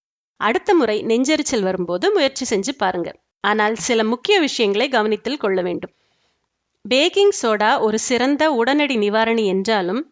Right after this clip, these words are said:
அதை அளவுக்கு அதிகமாகவோ அல்லது தொடர்ந்து நீண்ட நாட்களுக்கோ பயன்படுத்தக்கூடாது. அதிக அளவு வேண்டாம். ஒரு நாளைக்கு ஒரு முறை அல்லது அதிகபட்சம் இரண்டு முறைக்கு மேல் பயன்படுத்தக்கூடாது. தொடர்ந்து வேண்டாம்.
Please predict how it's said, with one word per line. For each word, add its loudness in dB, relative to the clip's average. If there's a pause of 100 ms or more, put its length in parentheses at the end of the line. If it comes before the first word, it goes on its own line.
(140)
அதை -2 (140)
அளவுக்கு 2
அதிகமாகவோ 0
அல்லது -2
தொடர்ந்து 0
நீண்ட 2
நாட்களுக்கோ -2
பயன்படுத்தக்கூடாது. -4 (800)
அதிக 0
அளவு 2
வேண்டாம். -2 (200)
ஒரு -2
நாளைக்கு 0
ஒரு 2
முறை 2
அல்லது -2
அதிகபட்சம் -4
இரண்டு 0
முறைக்கு -2
மேல் 0
பயன்படுத்தக்கூடாது. -4 (840)
தொடர்ந்து 2
வேண்டாம். -2